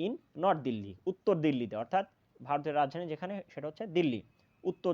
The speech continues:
দিল্লিতে। তাহলে উনিশশো আটাত্তর সালে সতেরোই মার্চ এক বিকেলে উত্তর দিল্লিতে আবহাওয়া একটা অস্বাভাবিক রূপ নিল। আচ্ছা, mid March, mid March is usually a nice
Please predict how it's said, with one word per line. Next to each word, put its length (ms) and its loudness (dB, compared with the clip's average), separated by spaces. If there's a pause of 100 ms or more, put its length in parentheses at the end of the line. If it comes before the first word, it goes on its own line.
দিল্লিতে। 340 -2
তাহলে 160 2 (800)
উনিশশো 420 -4 (320)
আটাত্তর 360 -10
সালে 180 0 (920)
সতেরোই 440 -4
মার্চ 160 0 (140)
এক 140 -12
বিকেলে 300 -6 (1200)
উত্তর 300 2
দিল্লিতে 460 2 (360)
আবহাওয়া 340 4 (160)
একটা 180 -2 (340)
অস্বাভাবিক 540 2 (300)
রূপ 160 -2 (200)
নিল। 180 -4 (460)
আচ্ছা, 180 -20 (1700)
mid 160 2 (120)
March, 280 0 (720)
mid 180 0 (100)
March 160 2 (100)
is 80 0 (140)
usually 280 2
a 120 2 (120)
nice 180 2